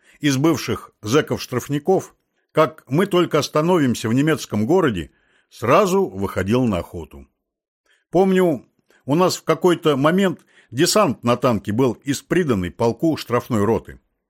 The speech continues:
Так Вася взял троих корешей, которым терять было нечего, и в бледоход. Получаем приказ – срочно выйти из города.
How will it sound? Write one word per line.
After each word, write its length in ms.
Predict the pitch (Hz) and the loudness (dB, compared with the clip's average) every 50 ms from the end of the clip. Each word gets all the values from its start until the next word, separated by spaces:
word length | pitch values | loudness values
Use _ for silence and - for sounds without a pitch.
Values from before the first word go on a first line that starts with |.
| _ _ _ _ _ _ _ | _ _ _ _ _ _ _
Так 300 | - 233 226 233 - _ _ _ _ _ | 0 0 0 -2 -8 _ _ _ _ _
Вася 340 | 113 131 202 214 202 - 139 | 2 4 4 4 2 0 0
взял 260 | 123 123 156 151 135 | 2 2 2 2 2
троих 360 | - - 131 139 139 120 - | 0 0 0 0 0 0 -2
корешей, 640 | - 127 117 127 135 - - 190 196 190 175 - _ _ _ _ _ | -2 -2 0 0 0 0 0 0 0 0 -2 -6 _ _ _ _ _
которым 400 | - 151 156 151 170 160 160 147 | -4 -2 -2 0 2 0 0 0
терять 280 | - 156 147 156 151 139 | 0 2 2 2 2 0
было 220 | 135 143 143 139 | 0 0 0 2
нечего, 580 | 139 139 139 135 120 - - 123 117 113 110 110 _ _ _ | 2 2 0 0 -2 -4 -6 -6 -6 -6 -6 -10 _ _ _
и 260 | 151 208 247 208 - - _ _ _ _ _ - | -2 -2 -2 -2 -6 -10 _ _ _ _ _ -10
в 100 | 101 101 | -6 -2
бледоход. 640 | 107 139 196 165 110 82 - - 104 95 - - _ _ _ _ _ _ _ _ _ _ _ _ _ _ - _ _ | -2 0 0 -2 -4 -6 -6 -8 -8 -8 -8 -10 _ _ _ _ _ _ _ _ _ _ _ _ _ _ -20 _ _
Получаем 440 | - 165 202 196 - 240 247 226 180 | 0 0 0 2 2 2 2 2 0
приказ – 520 | - 170 165 156 - 156 143 135 - - - _ _ _ _ | 0 0 0 2 2 2 2 2 0 -6 -16 _ _ _ _
срочно 540 | - - 151 185 226 220 - 156 156 156 | -6 0 2 2 2 2 0 -2 0 0
выйти 300 | 131 131 165 190 - - | 2 2 2 0 0 -2
из 140 | 127 117 107 101 | -2 -2 -2 0
города. 500 | 104 113 110 101 98 92 90 90 85 | 0 0 2 0 0 -2 -4 -6 -8